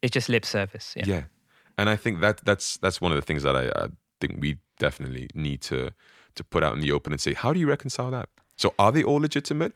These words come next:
Speaker 2: What is it that needs to give?
Speaker 1: So the way we would look at that is what Guruji just recently said, uh, in one of the satsangs just during the, um, the festival and so on. He was basically saying, um, that every acharya comes to the supreme truth and gives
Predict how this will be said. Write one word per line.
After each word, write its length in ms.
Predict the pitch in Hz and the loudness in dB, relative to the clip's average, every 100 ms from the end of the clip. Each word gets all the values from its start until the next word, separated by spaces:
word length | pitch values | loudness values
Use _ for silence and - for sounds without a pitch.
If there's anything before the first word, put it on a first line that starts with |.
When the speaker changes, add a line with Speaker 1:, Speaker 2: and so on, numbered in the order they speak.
| - _ _ _ - | -12 _ _ _ 0
Speaker 2:
What 140 | 110 | 4
is 160 | 143 139 | 4 4
it 80 | 120 | 2
that 60 | |
needs 200 | 123 113 - | 2 2 0
to 80 | |
give? 300 | 113 117 - _ - | 0 0 -2 _ -10
Speaker 1:
So 200 | - 151 | 4 4
the 120 | - 151 | 6 4
way 260 | 185 185 | 6 6
we 240 | 139 147 156 | 4 4 6
would 220 | 131 117 | 2 2
look 240 | 120 127 | 2 0
at 60 | 113 | 0
that 240 | 117 104 - - | 0 0 -4 -4
is 260 | 131 113 - | -2 -2 0
what 160 | 120 120 | -2 0
Guruji 280 | 120 113 110 | 0 0 0
just 220 | 113 - | -2 -2
recently 260 | 117 110 | -2 -2
said, 300 | 110 120 113 | -2 -2 0
uh, 20 | 113 110 107 | 2 2 2
in 60 | |
one 100 | 110 107 | 2 0
of 80 | 104 | -2
the 60 | |
satsangs 460 | 113 156 - 98 95 | 0 -2 -2 -6 -6
just 280 | - 98 - | -6 -8 -6
during 220 | 107 104 | -4 0
the, 340 | 101 101 95 - | 0 0 -2 -4
um, 360 | 107 98 92 - | -4 -4 -6 -10
the 80 | - | -6
festival 400 | 123 120 - - | -6 -6 -10 -10
and 100 | - | -6
so 180 | - 95 | -4 -4
on. 100 | - | -2
He 160 | 113 | -2
was 120 | 110 101 | 0 2
basically 480 | 123 131 - 117 | 2 2 0 0
saying, 540 | 104 - 123 117 110 104 - - - - - | 0 2 4 6 4 -2 -10 -20 -20 -10 2
um, 320 | 123 113 98 76 | 4 4 2 0
that 240 | 127 - - | -2 -2 2
every 260 | 135 135 | 2 4
acharya 640 | 143 135 127 113 101 98 - _ _ - | 4 4 2 2 2 -2 -8 _ _ -6
comes 280 | - 143 143 | 2 2 2
to 60 | 147 | 0
the 60 | |
supreme 400 | 131 135 127 123 | 0 -2 -2 -2
truth 440 | 113 98 90 - - - | -2 -4 -6 -10 -16 -2
and 160 | 123 113 | 0 2
gives 260 | 131 120 | 0 0